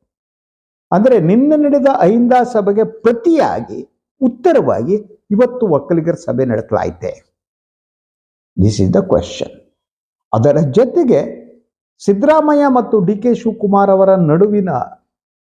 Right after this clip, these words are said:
ಸಂಬಂಧ ಏನಿದೆ, ಆ ಸಂಬಂಧ ಹದಗೆಡ್ತಾ ಇದೆಯಾ ಹಾಗಿದ್ರೆ? ಹೀಗೆ ಹಲವು ಪ್ರಶ್ನೆ, ಪ್ರಶ್ನೆಗಳಿವೆ. So ಅದರ ಜೊತೆಗೆ ಇದಕ್ಕೆ ಅತಿ ಹೆಚ್ಚಿನ ಪ್ರಚಾರ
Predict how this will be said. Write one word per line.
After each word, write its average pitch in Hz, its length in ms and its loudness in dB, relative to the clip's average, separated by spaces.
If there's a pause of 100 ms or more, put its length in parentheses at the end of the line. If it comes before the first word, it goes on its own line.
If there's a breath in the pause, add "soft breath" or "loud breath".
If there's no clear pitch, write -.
(840)
ಸಂಬಂಧ 208 400 4
ಏನಿದೆ, 120 380 0
ಆ 226 80 -2
ಸಂಬಂಧ 196 540 -2
ಹದಗೆಡ್ತಾ 175 640 0
ಇದೆಯಾ 101 280 -2
ಹಾಗಿದ್ರೆ? 87 400 -10 (1200)
ಹೀಗೆ 277 200 2
ಹಲವು 320 580 0
ಪ್ರಶ್ನೆ, 180 720 -6
ಪ್ರಶ್ನೆಗಳಿವೆ. - 760 -10 (1040)
So 330 140 4
ಅದರ 285 180 2 (120)
ಜೊತೆಗೆ 269 460 0
ಇದಕ್ಕೆ 269 320 -4
ಅತಿ 262 260 0
ಹೆಚ್ಚಿನ 262 360 0
ಪ್ರಚಾರ 233 440 2